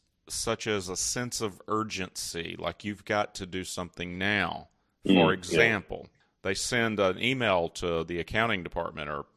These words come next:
Speaker 1: payables or whatever, and it says, "Attached is a list of outstanding invoices.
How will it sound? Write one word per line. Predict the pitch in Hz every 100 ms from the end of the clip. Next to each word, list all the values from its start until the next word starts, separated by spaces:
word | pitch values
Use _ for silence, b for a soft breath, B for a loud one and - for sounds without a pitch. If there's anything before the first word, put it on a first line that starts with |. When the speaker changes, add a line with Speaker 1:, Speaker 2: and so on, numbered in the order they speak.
| -
Speaker 1:
payables | - 120 107 92 80 -
or | 85
whatever, | 85 104 117 104 82
and | 80
it | -
says, | 90 82 - b b _ -
"Attached | - 135 147 - 123
is | 104
a | 104
list | 113 110 98
of |
outstanding | 92 92 - 104 110 107 95
invoices. | 104 151 107 82 78 - 101 127 -